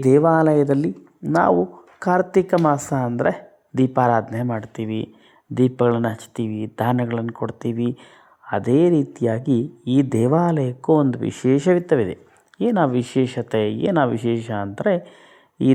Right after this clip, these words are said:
ದೇವಾಲಯದ ಶರ್ಕರಾಭಿಷೇಕ ಅಂದರೆ ಸಕ್ಕರೆ, ಶುಗರ್, ಆ ಅಭಿಷೇಕ ಒಂದೇ ವಿಶೇಷವಾಗಿದೆ. ಅದೇ ರೀತಿಯಾಗಿ ಪ್ರತಿ ಸೋಮವಾರ ರುದ್ರಾಭಿಷೇಕ ನಡೆಯುತ್ತೆ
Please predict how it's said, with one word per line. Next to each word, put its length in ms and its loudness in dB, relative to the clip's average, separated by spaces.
ದೇವಾಲಯದ 720 2
ಶರ್ಕರಾಭಿಷೇಕ 1080 -2
ಅಂದರೆ 260 -2
ಸಕ್ಕರೆ, 480 0
ಶುಗರ್, 420 2
ಆ 140 0
ಅಭಿಷೇಕ 640 0
ಒಂದೇ 340 -2
ವಿಶೇಷವಾಗಿದೆ. 960 -10
ಅದೇ 300 -2
ರೀತಿಯಾಗಿ 560 -4
ಪ್ರತಿ 300 -2
ಸೋಮವಾರ 640 -2
ರುದ್ರಾಭಿಷೇಕ 720 -8
ನಡೆಯುತ್ತೆ 480 -4